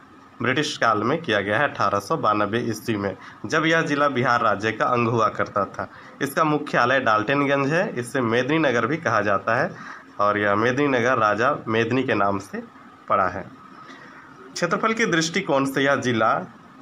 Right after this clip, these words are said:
चार हजार तीन सौ तिरानबे वर्ग किलोमीटर में फैला हुआ है। इसका क्षेत्रफल है चार हजार तीन सौ तिरानबे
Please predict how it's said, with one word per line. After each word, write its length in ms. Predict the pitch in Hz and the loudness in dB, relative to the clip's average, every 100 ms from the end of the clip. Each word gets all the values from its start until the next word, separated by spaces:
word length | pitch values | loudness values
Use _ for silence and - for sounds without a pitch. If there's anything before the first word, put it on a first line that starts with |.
| - | -6
चार 220 | 151 151 | 0 2
हजार 380 | 156 139 139 139 | 4 2 2 2
तीन 160 | 139 127 | 0 0
सौ 180 | 123 143 | 0 -2
तिरानबे 560 | - 160 131 131 135 | -2 0 2 2 2
वर्ग 360 | 127 104 135 135 | 0 2 0 0
किलोमीटर 380 | - 120 113 110 | 0 0 0 0
में 180 | 113 139 | 0 -2
फैला 360 | - 123 98 98 | 0 0 2 0
हुआ 260 | 95 92 | 0 -4
है। 200 | 92 90 - 123 | -6 -10 -8 -6
इसका 240 | 123 123 | -4 -4
क्षेत्रफल 540 | 117 139 143 151 151 170 | -2 -2 -2 -2 -2 -2
है 80 | |
चार 300 | 175 135 113 | -2 0 2
हजार 340 | 117 104 120 127 | 2 0 0 -2
तीन 160 | 113 104 | -4 -4
सौ 160 | - 202 - - - | -4 -6 -6 -18 -8
तिरानबे 520 | 151 127 110 104 143 | -2 0 2 0 -2